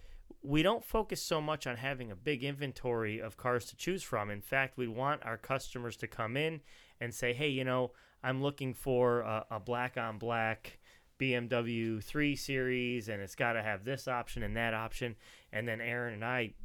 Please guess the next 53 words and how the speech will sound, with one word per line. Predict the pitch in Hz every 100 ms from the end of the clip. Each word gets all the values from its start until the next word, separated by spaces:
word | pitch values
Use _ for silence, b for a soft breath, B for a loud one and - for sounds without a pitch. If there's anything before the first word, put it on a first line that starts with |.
| - 107
we, | 131 131 131 -
with | - 104 139
the | 135
customer | - 135 135 120 107
right | 113 117 92
there, | 117 135 107 -
we | 110
can | - 117
go | 113
on | 117 117
the |
computer | 110 104 - 131 123
and | 101 107
look | 123
at | - -
all | 107 131
the | 113
B | 110 113
M | 110
Ws | 107 135 135 -
that | 101
are | 104
available | 101 98 117 123 117 113
in | 101
the |
country, | - 147 156 - 113 110 - B B B B
from | - 120 101
wholesale | 120 151 - 151 143
outlets | 139 139 143 135 - - -
to | 107
retail | 101 151 - 143 131
outlets | 131 127 123 123 -
to | 113
dealers | 95 117 131 131 113
that | 104
we | 110
do | 107 101
business | 120 135 143 -
with. | 156 156 B B B B B
And | 135 131 131 _ -
nine | 127 208
times | 233 226 214
out | 175 160
of | 104
ten, | - 175 123
we | 107
find | - 131 156
a | 104
car | - 139 139
within, | 98 98 90 92
what, | -
twenty-four | - 123 135 139 131 117
hours? | 113 143 165 -